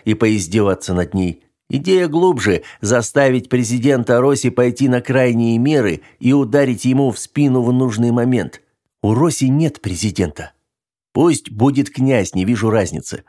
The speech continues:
Кстати, очень хорошо, что флот прибыл сегодня". Максим с удивлением заглянул в глаза военкома. "А не наоборот?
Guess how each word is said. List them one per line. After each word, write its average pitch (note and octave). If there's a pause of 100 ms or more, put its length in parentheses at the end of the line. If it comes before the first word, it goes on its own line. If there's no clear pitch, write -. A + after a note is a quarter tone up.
Кстати, -
очень G2+
хорошо, G2
что -
флот G2
прибыл G2
сегодня". G#2+ (600)
Максим C#3+
с -
удивлением B2+
заглянул G#2+
в E2+
глаза F#2
военкома. D#2 (800)
"А A2
не G#2+
наоборот? A2+